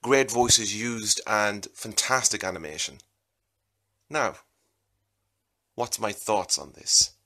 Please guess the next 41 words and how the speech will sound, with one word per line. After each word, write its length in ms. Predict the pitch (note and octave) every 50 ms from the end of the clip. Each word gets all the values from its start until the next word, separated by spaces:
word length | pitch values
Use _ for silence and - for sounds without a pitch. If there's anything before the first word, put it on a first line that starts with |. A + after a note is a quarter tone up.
| _ _ _ _ _ _ _ _ _ _ - - - -
Well, 100 | C#3 C#3
it 80 | C3
seems 320 | - - D#3 F3 F#3+ F3+ -
to 60 | D3+
me 380 | D3 D3+ C#3 G#2+ D#2 C#2+ A2+ - _ - - _ _ _ _ _ _ - - _ _ _ _ _ _ _ _ _ _ _ _ _ -
that 100 | A2+ A#2+
maybe 260 | C3+ C#3+ D3 B2+ A#2
all 160 | A2+ C#3 D3+
the 100 | D3 D3
ships 380 | - - - D3 - - - -
we 80 | -
see 320 | - - - C3+ B2+ A#2+ - -
entering 400 | A#2 A#2+ B2 - - A#2 A#2 A2+
the 80 | G#2 G2
slingshot 760 | - - - B2 B2+ B2+ A#2+ - - - G2+ F#2 F2+ - - - - - - -
in 100 | - G#2
the 80 | G2+ G#2
beginning 460 | F2 G#2 F#2 G#2+ A#2 C3 D3+ D3 A#2+
of 80 | G#2 -
the 120 | - E2+
episode 580 | D#2+ - - - - - - F2 D#2 D2+ - - _ _ _ _ _ _ _ _ _ _ _ _ _ _ -
are 120 | - A#2+ -
perhaps 400 | - A#2 - C#3 C#3 - - -
the 100 | A#2 A#2
same 280 | - - C3+ C3+ C3+
ships 440 | A#2+ - - - B2+ - - - -
we 80 | - A#2+
see 400 | - - - B2+ A#2+ A2+ A2+ F#2
at 100 | G#2 -
the 140 | A2 G2+ -
end 280 | - C3+ C#3 C3+ A#2+ A2+
of 80 | -
the 120 | G2+ F#2+ E2
episode 540 | D#2+ - F#2 - - F2+ F2 F2 D#2+ - - - - - - -
that 100 | - G#2+
arrived 640 | A2 G#2+ G#2 A2+ C#3 C#3+ C3+ A2+ G2+ F#2 F2 F#2 - - - - - -
a 60 | -
few 180 | - - C#3 C3
hundred 300 | A#2 C3+ A#2+ A#2 G2+ G#2
years 240 | A2+ B2 A#2+ A#2 -
before 640 | - G#2 - - - C3+ C3 A#2+ G#2 F2 F2 F2